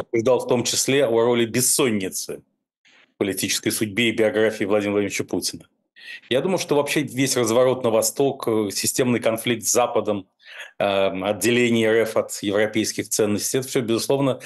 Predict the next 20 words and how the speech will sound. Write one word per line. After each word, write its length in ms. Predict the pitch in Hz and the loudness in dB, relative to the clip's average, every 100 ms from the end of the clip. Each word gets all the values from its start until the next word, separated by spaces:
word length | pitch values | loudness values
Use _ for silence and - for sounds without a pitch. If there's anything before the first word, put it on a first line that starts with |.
| - - | -18 -8
в 40 | 113 | -2
значительной 440 | 123 135 120 117 | 0 0 0 -2
степени 380 | - 135 123 110 | 0 -2 0 0
результаты 480 | 107 110 120 107 107 | 2 2 0 0 -2
путинской 440 | 110 110 - 110 | -2 -2 -2 -2
бессонницы. 680 | 104 110 120 92 82 - 87 | 0 0 2 0 -2 -4 -4
А 40 | |
бессонница 540 | 87 98 202 226 - 104 | -2 0 2 2 0 0
была 160 | 107 | 2
связана 340 | 101 110 101 104 | 2 0 0 -2
с 100 | - | 0
тем, 240 | 180 208 _ - - - - | 0 0 _ -20 -18 -18 -14
что 200 | - - | -6 -4
Путин 320 | - 165 139 | -2 0 0
был 140 | 117 120 | 2 2
вынужден, 340 | 127 127 127 | 2 0 -2
вынужден 420 | 120 123 113 123 127 | 0 0 2 0 0
очень 300 | 127 120 110 | 0 0 -2
поздно 320 | 127 113 110 | 0 2 2
ложиться, 720 | 110 104 92 90 - 170 208 | 4 2 -2 -4 0 0 -2